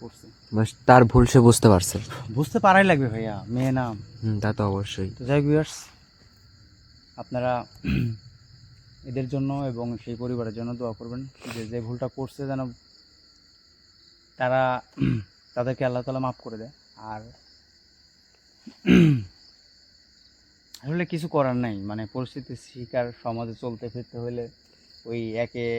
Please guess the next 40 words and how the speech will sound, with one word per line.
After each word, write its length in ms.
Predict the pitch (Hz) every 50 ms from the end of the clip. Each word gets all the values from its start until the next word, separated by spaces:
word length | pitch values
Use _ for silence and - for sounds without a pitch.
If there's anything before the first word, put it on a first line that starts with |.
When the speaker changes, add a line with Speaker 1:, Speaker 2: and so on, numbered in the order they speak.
| 117 120
Speaker 1:
এক 60 | 113 - -
কথা 200 | 127 117 117 123 120
বলে 120 | 123 123 120
আর 120 | 117 117
একে 160 | 117 110 - 113 113
আর 40 | 117 110
এক 60 | - -
কথা 180 | 120 113 117 117
বলে 120 | 123 120 120 117
এসব 160 | - - 120 - _
শুনতে 240 | - 139 143 131 143 127 120
গেলে 200 | 120 110 113 127 147 156 - _ - _ _ _ _ _ _ _
এরকম 280 | - 120 120 - 127 120 117 120 123
অন্যায়ের 340 | 120 123 123 120 120 117 113 113
দিকে 220 | 123 117 123 123 120 117 117 117 - - _ _ _ _ - _ - 165 -
ঝুঁকতে 260 | 165 143 - - 156
হয় 160 | 131 117 113 110 110
আর 40 | - -
কি। 80 | - - - - _ _ - - - - - - - -
তাই 120 | - 123 135 139
বলি 140 | 151 151
এতটুকু 380 | 147 139 131 143 135 156 156 180 170 156
ঝোঁকা 180 | 156 170 165
উচিত 280 | 160 156 139 139 147 - - -
ছিল 140 | - 147 151 143 135
না 60 | 123
তার, 160 | 110 113 113 143 - _ - - _ _ - - - - - - _ _ _ _ _ - _ - - _ - 117
আহ, 200 | 113 113 113 113 117 117
যতটুকু 360 | 123 120 - 127 131 123 135 131 123 -
করার 220 | 135 135 131 131 113 -
ছিল 100 | 139 139 135 120
হয়তো 160 | 123 120 143
বোঝায়ও 400 | 127 123 131 123 127 131 131 131
কিছু 200 | 120 127 120 - 127
করা 200 | 143 139 135 139 139
যেত। 160 | 139 120 - 127 131 131 - - - - - - -
Speaker 2:
মানে, 140 | 127 139 143 135 127 135
দুইজনের 440 | 151 156 143 156 165 170 180 185 165 131 113
দোষ 140 | 110 104 - - -
ছিল 140 | - 92